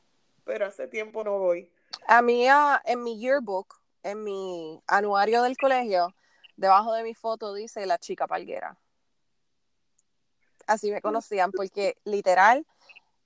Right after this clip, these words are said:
Speaker 2: vivíamos en la palguera. Todos los fines de semana,
Speaker 1: Sí,
Speaker 2: todos los
Speaker 1: so-
Speaker 2: veranos, todos los veranos mi papá viajaba de Laja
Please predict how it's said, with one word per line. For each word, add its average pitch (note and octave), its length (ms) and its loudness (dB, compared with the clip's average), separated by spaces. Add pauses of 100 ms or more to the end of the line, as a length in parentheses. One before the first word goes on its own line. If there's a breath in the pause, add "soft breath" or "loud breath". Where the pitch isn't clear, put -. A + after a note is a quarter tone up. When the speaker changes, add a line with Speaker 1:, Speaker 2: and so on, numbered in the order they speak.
(100)
Speaker 2:
vivíamos G#3+ 720 0
en F3+ 100 -4
la E3 100 0
palguera. - 500 -6 (460)
Todos F#3+ 180 2
los C#4 100 -2
fines C4+ 220 -6
de C4 60 -16
semana, G#3 480 -4
Speaker 1:
Sí, G3+ 100 -10 (400)
Speaker 2:
todos C4 240 8
los F4 120 8
Speaker 1:
so- D4 40 -2
Speaker 2:
veranos, C#4 400 -2 (140)
todos B3 240 -6
los C#4+ 120 -10
veranos B3+ 320 -8
mi C4 140 -16
papá F#3+ 240 -4
viajaba G#3+ 420 -4
de F#3+ 120 -8
Laja G#3 360 -6